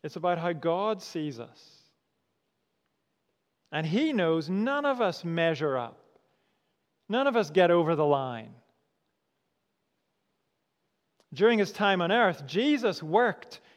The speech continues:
to prove the world wrong about its self-righteousness. And now that Jesus has returned to his Father, the Holy Spirit continues that work today.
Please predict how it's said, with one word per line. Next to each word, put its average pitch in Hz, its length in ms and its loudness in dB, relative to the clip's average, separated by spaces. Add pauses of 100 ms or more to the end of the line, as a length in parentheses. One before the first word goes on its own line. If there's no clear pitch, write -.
(140)
to 180 100 -6
prove 214 520 0
the 185 120 2
world 180 380 4
wrong 160 420 2
about 147 240 -2
its - 140 -14
self-righteousness. 127 1120 -6 (1800)
And 151 140 -2
now 185 220 6
that 214 120 2
Jesus 196 380 -2
has 160 180 -2
returned 185 440 2
to 180 80 -4
his 165 160 -4
Father, 202 600 4 (600)
the 151 100 -4
Holy 180 320 0
Spirit - 460 -4
continues 185 840 -4
that 151 260 -4
work 120 360 -10
today. 131 320 -10